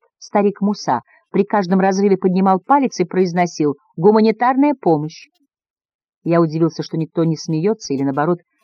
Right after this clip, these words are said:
не поддевает его, но Мариетта шепнула, что у Мусы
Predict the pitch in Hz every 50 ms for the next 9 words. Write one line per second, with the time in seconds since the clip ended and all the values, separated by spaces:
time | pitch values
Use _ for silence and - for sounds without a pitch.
0 | _ _ - 180 202 - - 202 202 170 156 147 190 208 185 185 147 123 110 -
1 | _ - 131 120 113 117 110 _ _ _ _ _ _ _ - 151 170 170 - -
2 | 170 175 175 175 180 196 190 - - 180 - - 165 - 175 175 170 165 160 -
3 | - - 165 - 170 170 165 160 160 156 - - - 185 165